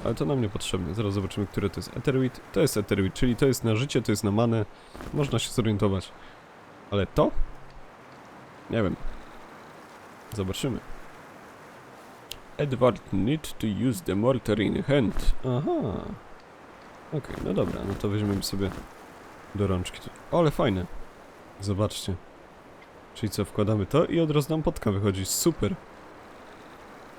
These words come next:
Nice, nice, nice, nice. Jak damy dwie... Czy ja coś straciłem przy tym? Nie,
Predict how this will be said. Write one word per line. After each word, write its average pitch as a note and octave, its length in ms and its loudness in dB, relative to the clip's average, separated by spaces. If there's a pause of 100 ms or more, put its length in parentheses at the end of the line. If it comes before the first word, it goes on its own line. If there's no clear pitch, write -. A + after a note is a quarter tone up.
(560)
Nice, G3+ 600 0
nice, D3+ 400 -2
nice, C3 300 -2
nice. A2+ 260 -4 (680)
Jak G2+ 120 0
damy A#2+ 240 4
dwie... G2 340 2 (2250)
Czy - 140 -2
ja C3 60 4
coś A#2 180 -2
straciłem F#2+ 420 0
przy - 160 -8
tym? E3+ 200 -2
Nie, F#2+ 160 0